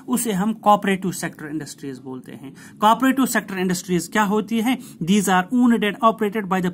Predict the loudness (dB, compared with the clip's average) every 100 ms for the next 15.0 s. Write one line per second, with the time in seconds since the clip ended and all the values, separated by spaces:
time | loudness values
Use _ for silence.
0 | -4 -2 -2 -2 -4 -4 -4 -4 -6 -4
1 | -4 -6 -8 -12 -8 -6 -6 -8 -10 -12
2 | -12 -16 -20 -10 0 2 2 0 0 -2
3 | -6 -4 0 0 -2 -12 -20 -20 -20 -20
4 | -20 _ _ _ -8 2 2 4 0 0
5 | -2 -4 -6 -6 -6 -6 -6 2 2 2
6 | 0 0 -2 -2 -2 -2 -4 -6 -8 -10
7 | -2 -2 0 -4 -4 -8 -14 -10 0 2
8 | 2 0 -2 -4 -10 -14 -6 -2 0 2
9 | 0 -2 -2 0 2 2 0 0 -2 -4
10 | -8 -8 -8 -10 -12 -4 2 4 6 4
11 | 4 6 6 8 6 2 0 2 2 0
12 | -6 -10 2 4 4 0 0 -2 -2 -4
13 | -2 0 -2 -4 -20 -20 -20 -12 -4 0
14 | 2 2 0 -2 -4 -8 -6 -8 -10 -14